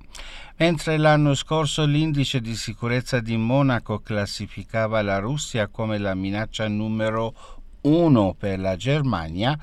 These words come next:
ora è scesa al settimo posto. Un quadro simile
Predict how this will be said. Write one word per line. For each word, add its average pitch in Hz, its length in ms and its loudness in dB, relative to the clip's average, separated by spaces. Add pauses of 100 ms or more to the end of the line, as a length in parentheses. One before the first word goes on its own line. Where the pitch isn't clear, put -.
(420)
ora 156 600 8
è 120 360 0
scesa 107 880 2
al 117 240 2
settimo 170 920 -2
posto. 87 680 -4
Un 123 400 0
quadro 127 520 4
simile 160 720 0